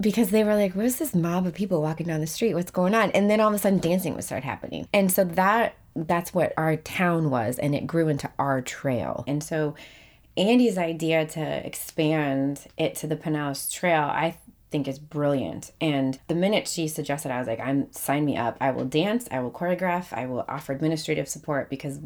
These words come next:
what Creative Pinellas set to do was to stretch audiences and to give exposure by physically stretching where we'd have to go.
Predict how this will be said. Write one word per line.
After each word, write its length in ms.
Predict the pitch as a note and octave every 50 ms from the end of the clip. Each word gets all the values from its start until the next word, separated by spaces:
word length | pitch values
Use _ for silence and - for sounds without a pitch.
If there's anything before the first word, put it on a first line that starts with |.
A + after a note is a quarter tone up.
| D3 - _ _
what 360 | - F3 F3 F3 G3 F#3 -
Creative 300 | - - F3+ E3 D#3 D3+
Pinellas 380 | D#3 - E3+ F3 G3 F#3+ E3+ D#3+
set 220 | - E3 C#3 - -
to 100 | D#3 D3+
do 320 | D3+ D3 D3 C#3+ C#3 C#3 - - - - - - - _ _ -
was 200 | F3 E3+ D#3 -
to 140 | - F3+ D#3
stretch 420 | - - - - F3 D#3 D#3 D#3
audiences 600 | - - C#3+ D3+ D3+ D3+ C#3+ C#3 C#3 D3 C#3 C3+
and 160 | C#3+ C3 B2+ B2+
to 280 | - C#3 C3+ C3 C3 - - - -
give 180 | - D#3 C#3+
exposure 680 | C#3 - - - - G#3 A3+ B3+ B3 F3 E3+ D#3+ D3 D3
by 120 | - F3+ F3
physically 680 | F3+ - - - - A3+ G3 G#3 A3 A3+ A3+ A3 G#3+
stretching 480 | G3 - - F3 D#3+ D#3+ - E3 D#3+ D#3
where 120 | D3+ C#3+
we'd 140 | C#3+ C#3+ C#3+
have 240 | C#3 D3 C3+ - -
to 80 | - B2+
go. 400 | B2 C#3+ A#2+ - - - -